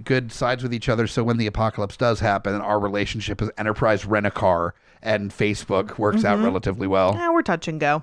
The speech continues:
Speaker 1: Yeah.
Speaker 2: We'll see what happens when it happens.
Speaker 1: Much like the, the, uh, acceleration on a used car from Enterprise. <laughs>
Speaker 2: You're already trying to get that in there.
Speaker 1: <laughs> Trying
Speaker 2: Subliminal
Speaker 1: to.
Speaker 2: messaging.
Speaker 1: By the way, this episode's sponsored by not
Speaker 2: <laughs>
Speaker 1: either one of those,
Speaker 2: I'm not
Speaker 1: actually.
Speaker 2: really doing a great job 'cause I railed against Facebook and our robot overlord, <laughs> Mark Zuckerberg, and then just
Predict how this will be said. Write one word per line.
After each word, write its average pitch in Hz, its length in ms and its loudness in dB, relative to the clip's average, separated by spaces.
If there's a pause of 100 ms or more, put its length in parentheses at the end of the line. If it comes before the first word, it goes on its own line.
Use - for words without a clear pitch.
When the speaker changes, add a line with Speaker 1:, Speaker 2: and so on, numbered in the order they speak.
Speaker 1:
Yeah. 135 140 0
Speaker 2:
We'll 269 80 2
see 285 80 0
what 196 120 2
happens 175 340 -2
when 170 140 -2
it 160 80 -4
happens. 196 460 0
Speaker 1:
Much 151 200 0
like 156 160 2
the, 135 340 4
the, 131 240 2
uh, 110 360 6 (160)
acceleration 120 720 0
on 110 140 4
a 110 40 4
used 110 380 2
car 117 240 0
from 104 160 -4
Enterprise. 98 840 0
<laughs> - 40 -20 (1500)
Speaker 2:
You're 339 100 0
already 196 280 0
trying 214 200 2
to 170 60 -4
get 170 200 0
that 170 180 2
in 170 120 0
there. 175 220 0
Speaker 1:
<laughs> 170 80 2
Trying - 20 4
Speaker 2:
Subliminal 190 600 2
Speaker 1:
to. 185 60 -4
Speaker 2:
messaging. 196 400 -2
Speaker 1:
By 208 100 4
the 214 40 6
way, 220 120 6
this 214 160 0
episode's 202 400 -2
sponsored 214 480 2
by 113 260 2
not 101 400 2
Speaker 2:
<laughs> - 180 2
Speaker 1:
either 208 440 2
one 101 180 2
of 101 100 0
those, 95 440 0
Speaker 2:
I'm 202 140 0
not 359 100 4
Speaker 1:
actually. 208 80 0
Speaker 2:
really 240 180 0
doing 190 300 0
a 147 80 -2
great 160 240 2
job 180 260 -2
'cause 190 140 -2
I 151 60 4
railed 160 520 2
against 165 400 -2
Facebook 165 560 -2
and 156 240 -6
our 160 180 0
robot 156 440 2
overlord, 160 540 0
<laughs> 269 120 0
Mark 240 140 2
Zuckerberg, 220 760 -2
and 185 160 -2
then 196 180 4
just - 300 0